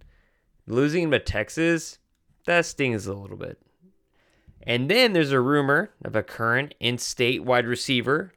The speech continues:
twenty twenty-two, out of Edmond Santa Fe, who will be flipping to Oklahoma State sometime this week or next week.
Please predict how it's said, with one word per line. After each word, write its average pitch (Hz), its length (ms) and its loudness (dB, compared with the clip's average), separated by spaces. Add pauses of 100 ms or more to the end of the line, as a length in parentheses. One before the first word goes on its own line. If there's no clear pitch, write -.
twenty 107 280 -2
twenty-two, 113 720 -2 (1040)
out 110 240 -2
of 110 220 -6
Edmond 120 380 0
Santa 120 380 2
Fe, 127 540 2 (760)
who 143 420 2
will 139 160 0
be 139 140 0
flipping 170 500 0
to 147 320 -2
Oklahoma 175 400 2
State 202 500 0
sometime 127 760 -2
this 120 240 -4
week 127 240 -4
or 117 140 2
next 110 340 -4
week. 117 320 -4